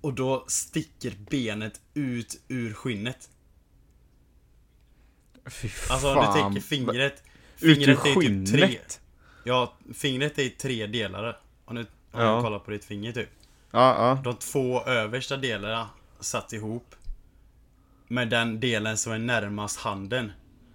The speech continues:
Speaker 1: Satt ihop med handen, men inte med de andra två delarna.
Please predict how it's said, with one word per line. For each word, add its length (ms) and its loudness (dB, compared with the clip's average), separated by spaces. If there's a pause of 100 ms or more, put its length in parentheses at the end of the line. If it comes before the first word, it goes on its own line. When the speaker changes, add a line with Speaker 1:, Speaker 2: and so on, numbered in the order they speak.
(460)
Speaker 1:
Satt 280 -6
ihop 200 -6
med 80 -8
handen, 480 -4
men 140 -6
inte 380 -8
med 120 -6
de 100 -6
andra 360 -4
två 240 -4
delarna. 360 -6